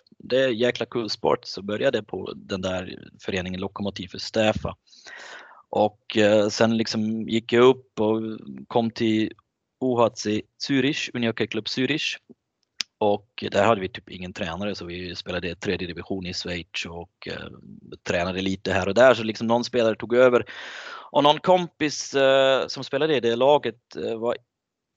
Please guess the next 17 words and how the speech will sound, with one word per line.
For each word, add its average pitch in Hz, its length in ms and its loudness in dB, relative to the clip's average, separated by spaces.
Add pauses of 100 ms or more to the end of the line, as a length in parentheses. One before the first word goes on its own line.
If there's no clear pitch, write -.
(240)
proffstränare 135 800 4
för 117 360 -2
ett - 200 -12
ishockey-ungdomslag, 117 1120 0
och 113 60 0
han 117 100 -2
sa, 107 360 -2
"Ja, 107 60 -2
du 113 220 -6
skulle 123 300 -2
nog 113 220 -2
funka 117 340 0
som, 107 440 -4
som 101 240 -6
juniostränare 120 760 2
ganska 98 300 -4
bra." 98 260 -4